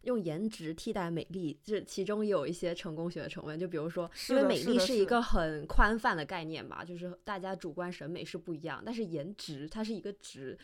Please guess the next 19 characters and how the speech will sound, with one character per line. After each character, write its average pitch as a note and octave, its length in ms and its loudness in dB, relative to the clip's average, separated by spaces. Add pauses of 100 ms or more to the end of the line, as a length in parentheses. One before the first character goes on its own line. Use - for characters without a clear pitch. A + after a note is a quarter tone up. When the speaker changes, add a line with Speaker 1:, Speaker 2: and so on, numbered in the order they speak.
(120)
Speaker 1:
有 F#3 140 0
值 F3 300 -4
就 A3+ 140 0
是 A3+ 120 -4
有 G3 40 0
高 B3 80 4 (300)
和 - 160 -6
低。 A#3 60 0
Speaker 2:
它 A3 180 6
是 E3+ 80 -4
有 F#3 40 2
rate F#3+ 60 -2
的。 - 160 -8 (280)
Speaker 1:
对， D#3+ 260 -2
它 A3 200 -6
是 A3 140 -4
有 F3 100 2
一 E3 160 0
个， F#3 260 2